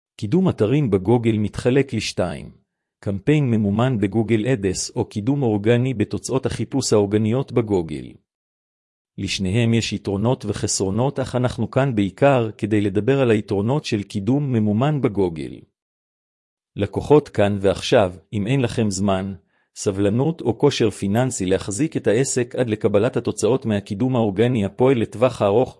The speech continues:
אתם בהחלט תעדיפו להשקיע בקידום ממומן ולהביא לקוחות בטווח הקצר. מיקוד המודעות, תוכלו להופיע בתוצאות החיפוש לא רק עבור ביטויים רלוונטיים,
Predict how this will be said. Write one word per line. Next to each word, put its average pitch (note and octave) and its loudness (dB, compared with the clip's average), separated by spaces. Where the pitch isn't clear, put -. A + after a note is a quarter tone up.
אתם C#3+ 0
בהחלט A2+ 2
תעדיפו A#2 0
להשקיע A#2+ 0
בקידום A#2 -2
ממומן A2+ 0
ולהביא G#2+ 2
לקוחות A#2+ 0
בטווח G#2 -4
הקצר. F2 -4
מיקוד E3+ 0
המודעות, G2+ 2
תוכלו C3+ 0
להופיע C3 4
בתוצאות A#2 -2
החיפוש B2 -4
לא B2+ 4
רק C#3 4
עבור A2 0
ביטויים A2+ 0
רלוונטיים, A2 0